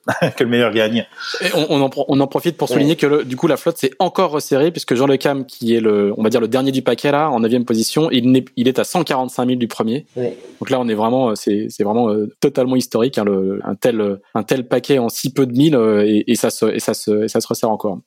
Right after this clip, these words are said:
Speaker 2: Voilà. Eh bien, on n'a pas fini
Speaker 1: Enfin,
Speaker 2: de
Speaker 1: quand même, moi, moi, voilà, encore une fois, tu vois, euh, euh, Bureau Vallée cinquième à vingt-six mille.
Speaker 2: Ouais.
Speaker 1: Euh, là, t'es quand même, euh, vingt-cinq mille, hein, cinq bateaux en vingt-cinq mille au jour soixante-quatre quand même, hein.
Speaker 2: Ouais.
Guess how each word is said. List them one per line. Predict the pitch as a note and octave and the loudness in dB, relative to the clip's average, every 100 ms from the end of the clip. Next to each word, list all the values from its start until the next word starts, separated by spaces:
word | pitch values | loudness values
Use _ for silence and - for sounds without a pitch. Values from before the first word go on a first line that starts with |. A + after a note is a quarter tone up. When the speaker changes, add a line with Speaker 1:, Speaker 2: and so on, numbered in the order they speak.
| - - | -8 -2
Speaker 2:
Voilà. | B2+ A2+ - - - - | 0 -2 -6 -18 -10 -4
Eh | C3+ | 0
bien, | D#3+ | 0
on | |
n'a | C#3+ | 0
pas | A3 | -2
fini | - F#3+ F#3+ | -2 0 2
Speaker 1:
Enfin, | E3+ | 4
Speaker 2:
de | D#3 | 4
Speaker 1:
quand | C#3 A#2 | 4 2
même, | A#2 G2+ - | 0 -2 -2
moi, | A2 - | -2 0
moi, | A#2 A2 - | 0 0 0
voilà, | A2 G2+ | 2 2
encore | G2+ G2 | 2 0
une | G2+ | 2
fois, | C3 A#2+ F#2+ | 2 2 2
tu | A2 | 2
vois, | G#2+ F#2 | 2 2
euh, | E2 - - _ _ _ - | -2 -10 -20 _ _ _ -4
euh, | F#2+ F2+ F2+ F2 G#2 | -2 0 0 0 2
Bureau | G#2 A2 | 4 4
Vallée | A2 A2+ A2+ | 2 2 0
cinquième | A2+ G2+ A#2+ A#2 | 0 0 0 2
à | F#2 | 2
vingt-six | F#2 F#2 G#2 | 0 0 2
mille. | A#2 C3+ E2+ - - | 4 4 0 -6 -10
Speaker 2:
Ouais. | - - _ - | -12 -12 _ -6
Speaker 1:
Euh, | E2 | -2
là, | F#2+ G#2 | 0 0
t'es | F2+ | -2
quand | F#2 F#2 | -2 0
même, | A2+ G2+ | 2 2
euh, | E2+ E2 D2+ - _ _ - | 2 -2 -6 -14 _ _ -10
vingt-cinq | - A2 G#2 B2 | -4 -4 -2 2
mille, | C3 G#2 | 2 2
hein, | F#2 | -2
cinq | B2 A#2 | -2 0
bateaux | A2 C3 | 0 0
en | A2+ | 0
vingt-cinq | G#2 F#2+ G#2+ | 0 0 2
mille | C3+ | 4
au | A2 G2 | 4 2
jour | G#2+ | 0
soixante-quatre | - G2 A#2+ G#2 F2+ | -2 -2 0 0 -2
quand | E2+ | -2
même, | F2 F2+ | 0 -2
hein. | - | -2
Speaker 2:
Ouais. | B2+ G2+ | -6 -6